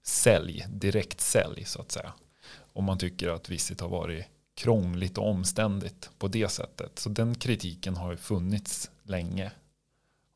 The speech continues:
hos många mindre aktörer. Och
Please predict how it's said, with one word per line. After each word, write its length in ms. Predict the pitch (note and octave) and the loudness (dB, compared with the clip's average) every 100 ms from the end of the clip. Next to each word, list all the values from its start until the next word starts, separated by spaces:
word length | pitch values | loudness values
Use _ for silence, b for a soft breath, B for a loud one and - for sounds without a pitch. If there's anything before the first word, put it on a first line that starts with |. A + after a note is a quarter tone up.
| _ _ _ | _ _ _
hos 240 | F#2 F#2 | -10 -2
många 420 | G2 F2 E2+ E2+ - | 0 0 -2 -6 -8
mindre 380 | - G2 F#2 F#2 | -8 -2 2 2
aktörer. 480 | F2+ F#2 F#2 E2+ - b b b b b b | 0 -2 -4 -4 -8 b b b b b b
Och 360 | - F#3 - | -2 -2 -4